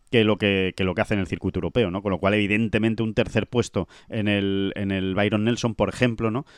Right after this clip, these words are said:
Pues, eh, haría mucho ruido, ¿no? Así que, eh, vamos a ver, vamos a ver qué es lo que sucede. Eh, mientras tenemos, efectivamente, como tú decías, David, esta semana, el torneo por parejas. Esa extraña pareja, diría yo, ¿eh? Eh, Jorge Campillo y Vincent Norman, ¿no? Yo jamás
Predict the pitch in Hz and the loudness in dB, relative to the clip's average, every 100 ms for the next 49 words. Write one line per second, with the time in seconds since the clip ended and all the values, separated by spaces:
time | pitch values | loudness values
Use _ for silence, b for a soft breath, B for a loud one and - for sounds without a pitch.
0 | b 104 92 104 92 87 85 104 117 110 | b -4 -4 -2 -4 -4 -4 2 4 4
1 | 107 107 101 95 78 123 110 - 107 117 | 2 0 0 0 -4 -6 -6 -6 2 2
2 | - B B B 107 98 107 117 113 104 | 0 B B B -4 -2 2 2 2 -2
3 | 82 85 104 104 113 - 104 107 107 107 | -2 -2 0 2 2 2 2 2 4 4
4 | 107 107 101 - 110 139 139 185 - - | 4 2 0 -2 0 2 2 0 -4 -4
5 | 101 110 135 131 147 151 113 113 131 - | 0 6 6 6 2 0 0 2 0 -2
6 | 107 101 - 120 117 117 117 117 110 120 | -4 -4 0 0 2 0 0 0 0 0
7 | 117 117 113 - 117 120 131 B B 110 | 0 -4 -4 -4 -2 -2 -4 B B -8
8 | 95 98 110 107 110 110 117 135 - B | -2 -2 0 -2 -2 -2 -2 -4 -8 B
9 | 123 131 151 - 151 170 165 117 143 151 | -2 4 4 4 4 6 6 6 4 4
10 | 98 101 120 113 131 104 147 151 101 120 | -2 -2 0 2 2 0 -2 -4 -4 -2
11 | 123 123 120 131 139 123 123 110 113 117 | -2 -2 -2 0 0 2 0 0 0 4
12 | 151 113 90 82 101 127 - B B 113 | 4 4 -2 -2 2 2 0 B B 2
13 | 127 120 117 113 135 170 - | 2 2 2 4 6 4 2